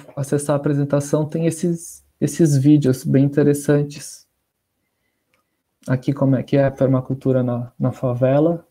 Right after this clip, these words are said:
uma experiência bem legal durante a Rio Mais vinte, dois mil e doze. Essa família é incrível, vale a pena também, os Dervais.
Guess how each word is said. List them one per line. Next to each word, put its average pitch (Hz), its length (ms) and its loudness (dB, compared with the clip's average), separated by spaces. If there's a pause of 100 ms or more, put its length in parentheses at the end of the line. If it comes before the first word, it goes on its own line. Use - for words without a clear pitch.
uma 127 120 -2
experiência 135 440 2
bem 135 140 4
legal 139 300 4
durante 131 300 2
a 123 40 2
Rio 131 180 2
Mais 127 260 0
vinte, 131 280 -2
dois 127 180 2
mil 123 140 0
e 123 40 -4
doze. 143 500 0 (1400)
Essa 135 280 0
família 143 460 4
é - 20 4
incrível, 156 760 2 (440)
vale 135 240 -2
a 135 60 -4
pena 147 340 -2
também, 143 500 -4 (460)
os 113 160 -10
Dervais. 131 840 -4